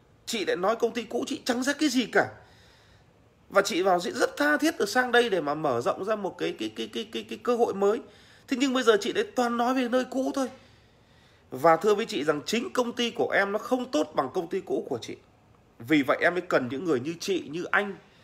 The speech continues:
để sang đây đóng góp cho công ty của em, để công ty em nó phát triển hơn.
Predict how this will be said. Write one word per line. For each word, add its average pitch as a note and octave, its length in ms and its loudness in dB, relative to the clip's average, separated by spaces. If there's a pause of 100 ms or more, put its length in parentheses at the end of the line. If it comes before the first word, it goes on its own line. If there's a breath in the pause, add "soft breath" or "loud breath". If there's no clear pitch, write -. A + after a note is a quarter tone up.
(380 soft breath)
để A#2 140 -2
sang F#3 420 0
đây F#3+ 200 2
đóng F#3 260 0
góp G#3+ 200 -2
cho F#3 60 -6
công F#3 160 -4
ty G3 120 -10
của - 260 -4
em, F#3+ 220 4
để A2+ 80 -4
công D#3+ 180 -6
ty G3 120 -2
em F#3+ 60 -2
nó G3+ 80 -6
phát C4 200 -6
triển A#2+ 160 -2
hơn. G3 260 0